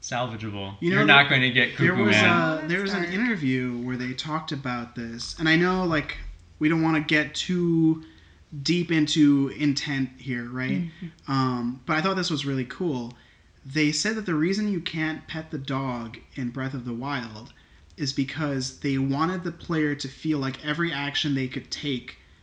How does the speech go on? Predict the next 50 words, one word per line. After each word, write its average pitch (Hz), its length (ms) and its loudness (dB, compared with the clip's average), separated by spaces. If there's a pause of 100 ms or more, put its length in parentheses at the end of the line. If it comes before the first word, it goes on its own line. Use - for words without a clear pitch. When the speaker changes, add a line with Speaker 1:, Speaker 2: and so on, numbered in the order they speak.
(160)
Speaker 2:
had 143 480 -2
as 127 240 -6
many, 143 480 2
like, 127 400 -4 (680)
applicable 139 880 -2
reactions 131 880 0
from 117 280 -4
the 113 60 -10
world. 113 580 -10 (500)
So 143 420 0
they 147 160 4
didn't, 185 460 2
they 160 180 4
wanted 175 400 2
you 190 140 -2
to 170 440 0
be 156 160 2
able 160 120 2
to 156 80 -6
pick 190 180 -2
up 160 100 0
a 151 60 -4
rock 165 480 0
because 160 320 -2
you'll 180 100 0
pick 180 220 -6
up 147 240 -6
all 175 100 -4
kinds 165 320 -2
of 120 80 -8
things. 92 460 -12
They 147 100 2
wanted 156 280 2
you 165 80 2
to 151 60 2
blow 156 300 0
wind 175 480 0 (360)
because 165 300 -2
wind 156 280 0
does 135 300 -4
all 151 120 -4
kinds 170 320 -2
Speaker 3:
That 160 120 2
Speaker 2:
of - 40 -8
Speaker 3:
makes - 0 -
Speaker 2:
things 131 240 -2
Speaker 3:
sense. 147 100 -12
Speaker 2:
in 143 60 -4
the 143 60 -2
world. 143 400 -6